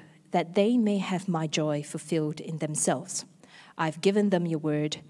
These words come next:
and the world has hated them because they are not of the world, just as I am not of the world. I do not ask that you take them out of the world, but that you keep them from the evil one. They are not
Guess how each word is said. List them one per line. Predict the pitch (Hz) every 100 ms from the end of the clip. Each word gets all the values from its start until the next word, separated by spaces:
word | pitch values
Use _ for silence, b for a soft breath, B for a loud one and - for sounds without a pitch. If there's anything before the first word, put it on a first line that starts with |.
| - -
and | 196
the | 185
world | 185 190 202
has | 185 180
hated | - 220 233 - -
them | 160
because | 160 - 160 147 -
they | 185 185 226 185
are | 190
not | 180 170 170 - -
of | 156 -
the |
world, | 151 147 160 165 - B B -
just | 240 277
as | - 208 -
I | 185 214
am | 175 151
not | 156 - -
of | -
the | 170
world. | 147 143 143 - - - B B B B -
I | 240
do | 302
not | 269 -
ask | 196 190 190 190
that | 180
you | 190
take | - 185 170
them | 180 160
out | 151
of | 151
the | 160
world, | 156 165 175
but | 170 180 -
that | 202
you | 190 190
keep | - 262 262 -
them | 180 160
from | 156 170 156
the | 170 -
evil | 180 165 151
one. | 151 156 156 - _ _ _ B B B -
They | 196
are | 190
not | 190 190 202